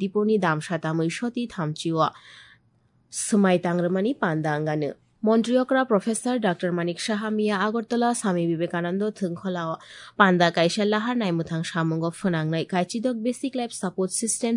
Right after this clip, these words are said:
সেবগোনাং অ্যাম্বুলেন্স চেঙ্গেরেখা। আবনি লগি লগি বথাং লাইসু খ্লাইনে রগনি নাইমুথাংনি বাগৈ ট্রেকিং তাই নাইচম মুংনি সেবন চেঙ্গেরেখা। পান্দা ও কগনরংনা থাঙ্গৈ বল্লাহার পাতি মুঙ্কা সুনাওয়া মালখুং রংনি রায়দাতি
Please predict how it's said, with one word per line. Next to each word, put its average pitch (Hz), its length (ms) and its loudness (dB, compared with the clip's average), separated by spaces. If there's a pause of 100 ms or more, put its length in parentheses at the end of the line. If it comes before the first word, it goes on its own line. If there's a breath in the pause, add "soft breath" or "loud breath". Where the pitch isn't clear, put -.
সেবগোনাং 165 520 -2
অ্যাম্বুলেন্স 165 480 0 (140)
চেঙ্গেরেখা। 156 560 2 (480 loud breath)
আবনি 233 300 4
লগি 180 260 4
লগি 170 180 4 (100)
বথাং 175 280 0 (100)
লাইসু 247 240 -2 (100)
খ্লাইনে 180 280 2 (100)
রগনি 180 300 2
নাইমুথাংনি 160 640 0
বাগৈ 170 240 2 (120)
ট্রেকিং 214 320 2 (100)
তাই 214 120 0 (100)
নাইচম 175 380 0
মুংনি 165 320 4
সেবন 170 260 -2 (200)
চেঙ্গেরেখা। 160 580 2 (460 loud breath)
পান্দা 185 360 8
ও - 100 2
কগনরংনা 233 560 4
থাঙ্গৈ 262 280 2
বল্লাহার 190 540 2
পাতি 254 200 -2 (100)
মুঙ্কা 233 220 2 (100)
সুনাওয়া 185 340 2 (100)
মালখুং 170 420 2
রংনি 165 280 2
রায়দাতি 185 460 4